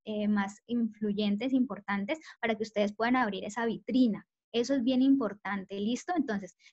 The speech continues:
las demás dudas que tengan pueden escribirlas a esos dos WhatsApp,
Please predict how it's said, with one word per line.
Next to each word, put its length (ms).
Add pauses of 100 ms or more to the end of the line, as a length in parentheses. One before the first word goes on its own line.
las 160
demás 320
dudas 320 (800)
que 80
tengan 400
pueden 220
escribirlas 580
a 160
esos 220
dos 200
WhatsApp, 440